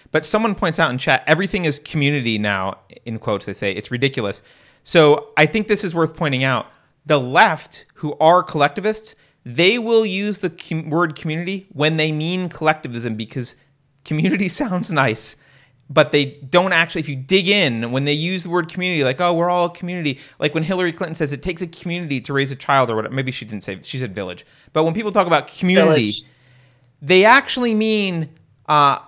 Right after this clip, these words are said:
Speaker 1: a enforced collective. They don't mean a community. Communities are voluntary. That's not what they mean. But they use the word because people have a, rightly so, people have good feelings towards the word community. And it is everywhere now.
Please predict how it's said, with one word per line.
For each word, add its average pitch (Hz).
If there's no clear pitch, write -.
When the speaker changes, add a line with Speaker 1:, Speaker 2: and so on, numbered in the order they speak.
Speaker 1:
a 147
enforced 196
collective. 151
They 135
don't 214
mean 220
a 170
community. 104
Communities 247
are 240
voluntary. 196
That's 117
not 156
what 220
they 214
mean. 175
But 143
they 175
use 202
the 214
word 170
because 135
people 180
have 147
a, 127
rightly 170
so, 160
people 123
have 113
good 147
feelings 131
towards 110
the 117
word 104
community. 107
And 143
it 151
is 208
everywhere 117
now. 104